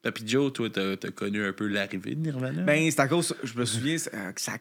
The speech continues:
Speaker 2: commence, ben, ça commençait, je sais pas si ça commençait,
Speaker 1: Ben,
Speaker 2: mais
Speaker 1: pas loin de dix ans.
Speaker 2: Ouais, ça, au primaire, moi, j'étais en sixième année, puis là, t'avais le monde qui écoutait du dance, puis t'avais le monde qui écoutait, genre, du punk ou du grunge,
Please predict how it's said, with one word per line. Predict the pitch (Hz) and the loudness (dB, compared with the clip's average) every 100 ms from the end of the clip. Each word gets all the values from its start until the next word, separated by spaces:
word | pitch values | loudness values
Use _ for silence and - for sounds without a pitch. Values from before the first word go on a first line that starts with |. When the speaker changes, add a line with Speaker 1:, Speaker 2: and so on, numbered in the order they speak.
| - | -4
Speaker 2:
commence, | 135 131 127 120 117 - | -2 0 0 0 -2 -4
ben, | 143 127 | -2 -2
ça | 117 | -2
commençait, | 110 117 113 110 123 | -4 -2 -2 -2 -6
je | - | -6
sais | |
pas | 269 | -4
si | 254 | -2
ça | 120 | 0
commençait, | 117 120 113 113 170 | 0 0 0 0 0
Speaker 1:
Ben, | 165 | 2
Speaker 2:
mais | 120 113 - - | 0 -2 -8 -2
Speaker 1:
pas | 104 | 2
loin | 98 | 2
de | 98 | 0
dix | 90 90 | -2 -4
ans. | 90 135 170 175 | -2 -4 -4 -4
Speaker 2:
Ouais, | 131 143 147 | 0 2 2
ça, | 123 165 | 2 2
au | 147 | 2
primaire, | 147 143 151 139 143 165 | 2 2 4 4 2 0
moi, | |
j'étais | 156 120 | 0 -2
en | 113 | -2
sixième | 113 - - - 131 143 | -2 0 0 0 2 2
année, | 135 127 156 | 2 0 0
puis | 147 | 0
là, | 139 | 0
t'avais | 131 113 | 0 0
le | 113 | 0
monde | 117 131 | 0 0
qui | 123 117 | 0 -4
écoutait | - - 117 | -4 -2 0
du | 104 101 | -2 -2
dance, | 123 120 147 139 - - - - | 0 0 0 0 0 -2 -6 -18
puis | - | -6
t'avais | - 113 110 | -2 0 2
le | |
monde | 117 123 | 2 2
qui | 123 | 0
écoutait, | - - 131 113 | -6 -2 0 2
genre, | 117 113 | 2 -2
du | 104 | -4
punk | - - 127 123 | -8 0 0 0
ou | 120 | -4
du | - 110 | -6 -2
grunge, | - 120 123 135 147 135 | 0 2 2 0 0 -2